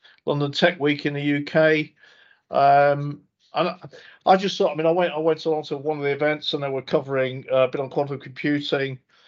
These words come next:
uh, on A I, inevitably, but also things like computer games. I mean, they're just hi-, very much highlighting where we've got core technologies in the U K and companies in the U K, and where we've taken a long,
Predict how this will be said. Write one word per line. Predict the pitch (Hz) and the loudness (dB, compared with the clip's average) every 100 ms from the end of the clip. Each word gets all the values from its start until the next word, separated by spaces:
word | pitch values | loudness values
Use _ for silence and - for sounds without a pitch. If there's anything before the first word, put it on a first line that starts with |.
| _ _ - | _ _ -2
uh, | 131 131 127 | 4 6 6
on | 135 139 127 127 | 2 -2 0 2
A | 135 | 4
I, | 131 139 139 | 4 2 0
inevitably, | 135 135 - 139 139 143 | -2 -4 -4 -8 -6 -4
but | 185 | 0
also | 170 175 | 2 2
things | 165 151 | 2 0
like | 147 127 | -4 -6
computer | 135 165 147 | -6 -4 -4
games. | 139 160 139 120 120 | 2 2 2 -2 -8
I | 143 | -4
mean, | 170 190 | -2 -2
they're | 196 | -2
just | 202 - | -4 -4
hi-, | 170 165 156 - | -4 -4 -8 -8
very | 190 185 | -4 0
much | 156 - | -2 -2
highlighting | 160 151 143 143 143 143 147 | 0 2 2 0 -4 -6 2
where | 156 151 | 4 4
we've | 147 143 | 2 0
got | 160 143 - | 2 0 -2
core | - 156 143 131 | -2 0 2 0
technologies | - 143 - 135 131 127 127 120 | -4 -8 -4 -2 -2 -2 -6 -6
in | |
the | 123 | -6
U | 127 123 | -6 -4
K | 127 127 | -2 -2
and | 123 | -2
companies | 131 127 120 113 | -2 -2 -6 -6
in | |
the | 113 | -4
U | 120 120 | -4 -4
K, | 131 127 | 0 0
and | 127 | 2
where | 135 | 0
we've | 131 123 - - - _ | 0 -4 -10 -20 -20 _
taken | - 202 165 | 0 4 4
a | |
long, | 147 160 160 | 6 6 6